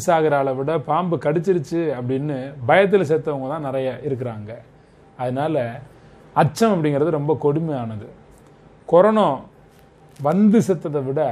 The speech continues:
வந்துருமோ வந்துருமோன்னு பயமால நிறைய பேர் செத்துக்கிட்டு இருக்கிறாங்க, வந்த உடனே செத்துருமோ செத்துருமோன்னு பயந்து செத்துக்கிட்டு இருக்கிறாங்க. என்ன, அதனால இதெல்லாம் ஒரு பெரிய விஷயம் இல்லைன்னு நீங்க நினைச்சு,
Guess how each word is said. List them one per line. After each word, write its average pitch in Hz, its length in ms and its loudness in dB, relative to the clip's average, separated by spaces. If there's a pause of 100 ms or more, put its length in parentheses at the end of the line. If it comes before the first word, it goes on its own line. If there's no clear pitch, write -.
(680)
வந்துருமோ 208 460 4
வந்துருமோன்னு 180 540 2
பயமால 190 460 2
நிறைய 160 160 2
பேர் 156 140 0
செத்துக்கிட்டு 139 280 -2
இருக்கிறாங்க, 110 380 -8 (560)
வந்த 190 320 4 (140)
உடனே 185 300 0 (300)
செத்துருமோ 233 460 4
செத்துருமோன்னு 202 500 2
பயந்து 185 240 2
செத்துக்கிட்டு 151 320 -4
இருக்கிறாங்க. 110 380 -12 (800)
என்ன, 135 140 -8 (260)
அதனால 139 320 -4 (720)
இதெல்லாம் 156 340 2
ஒரு 180 180 2
பெரிய 208 280 2
விஷயம் 170 380 -4
இல்லைன்னு 175 320 -2
நீங்க 139 160 -6 (120)
நினைச்சு, 123 380 -8